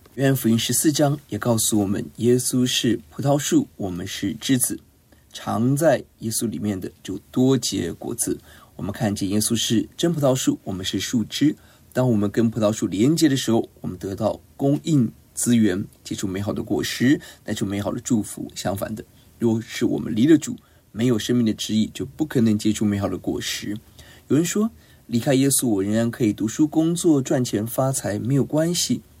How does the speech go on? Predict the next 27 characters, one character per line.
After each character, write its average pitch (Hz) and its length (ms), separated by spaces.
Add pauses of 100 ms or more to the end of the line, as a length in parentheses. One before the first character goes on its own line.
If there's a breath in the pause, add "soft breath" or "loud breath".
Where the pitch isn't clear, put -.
(240)
耶 - 100
稣 104 140
让 104 120
我 90 40
们 87 80
看 90 240
见， - 220 (380 loud breath)
耶 - 80
稣 117 140
关 127 220
心 127 140
的 113 80
不 123 120
只 110 140
是 - 140
我 107 80
们 101 100
的 92 80
今 170 220
天， 175 300 (160)
更 113 160
是 113 160
我 104 40
们 87 120
的 82 80
永 87 340
恒。 98 360